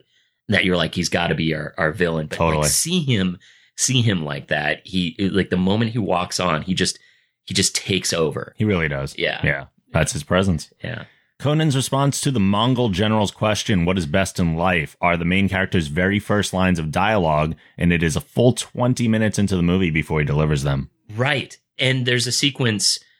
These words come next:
Speaker 1: from when the village is raided. I timed it.
Speaker 2: Mm-hmm.
Speaker 1: I think it's thirteen minutes where there is no dialogue.
Speaker 2: Mm.
Speaker 1: It's just music.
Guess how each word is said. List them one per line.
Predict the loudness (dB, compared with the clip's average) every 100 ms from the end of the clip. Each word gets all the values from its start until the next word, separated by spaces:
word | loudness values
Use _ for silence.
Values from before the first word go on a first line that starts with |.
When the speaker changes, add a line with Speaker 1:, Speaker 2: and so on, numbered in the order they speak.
| _ _ -2
Speaker 1:
from | 0 2
when | 2 0
the |
village | 2 2 2 0
is | -4
raided. | 0 2 2 0 -4 -10 _ _ -6
I | -4
timed | -4 -4 -2 0 -2
it. | -8 -14 -4
Speaker 2:
Mm-hmm. | 0 0
Speaker 1:
I | 0
think | -4
it's | -6 -10
thirteen | _ 0 0 -2 -2 0
minutes | 2 0 0 -4 -8 -10 _ _ -6
where | 0
there | 0
is | 0 -2
no | -2 -2 0 2 2 -2 -6 _ -8
dialogue. | -4 -2 -2 -4 -8 -18 -6 2
Speaker 2:
Mm. | 2 2 -2
Speaker 1:
It's | -4 -4
just | -4 0 2 2 -2
music. | 0 0 -4 -10